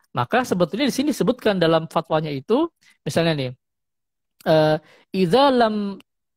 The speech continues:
eh, tuzakka asy-syarika amwaluha li ayyi sababin asbab, fal wajib 'alal musahimina zakat ashamihim.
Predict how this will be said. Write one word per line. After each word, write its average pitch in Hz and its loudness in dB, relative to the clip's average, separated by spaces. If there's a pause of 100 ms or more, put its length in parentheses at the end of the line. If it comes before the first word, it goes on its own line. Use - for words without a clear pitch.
(200)
eh, 175 -4
tuzakka 185 0
asy-syarika 240 0
amwaluha 156 0
li 165 -2
ayyi 208 0
sababin 165 0
asbab, 160 0 (300)
fal 160 0
wajib 190 0
'alal 160 2
musahimina 160 0
zakat 151 -2
ashamihim. 139 -8